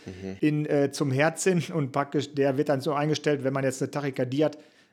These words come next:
Speaker 2: Herz geht über zweihundert, ist immer schwierig für Leute, die noch Sport machen wollen. Wenn die sich jetzt jung sind und die erreichen zweihundert, kriegen die einen ver-, verbraten, ja, sag ich ganz einfach mal.
Speaker 1: Ach so.
Speaker 2: Äh, ja, ja,
Speaker 1: Echt?
Speaker 2: das ist dann nicht so schön,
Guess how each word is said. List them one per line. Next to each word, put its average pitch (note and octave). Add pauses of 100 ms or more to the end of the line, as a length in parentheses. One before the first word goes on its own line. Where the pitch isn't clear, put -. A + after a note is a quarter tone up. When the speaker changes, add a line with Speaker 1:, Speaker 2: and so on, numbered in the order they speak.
Speaker 2:
Herz C#3+
geht D#3+
über D3+
zweihundert, D#3
ist C#3+
immer D3
schwierig D#3
für D3
Leute, D3+
die C#3+
noch C#3+
Sport E3+
machen B2+
wollen. C#3 (400)
Wenn D3
die C#3+
sich C#3
jetzt D3
jung E3
sind F3+
und D3+
die D3
erreichen D#3
zweihundert, E3+ (280)
kriegen D#3
die C#3+
einen D3
ver-, C#3+
verbraten, C3+
ja, B2+
sag C3
ich B2
ganz C3
einfach C3+
mal. C3+
Speaker 1:
Ach C#3
so. G3 (120)
Speaker 2:
Äh, D3+ (160)
ja, D#3+
ja, D3+
Speaker 1:
Echt? C#3+
Speaker 2:
das C3+
ist -
dann E3
nicht D#3
so D#3+
schön, E3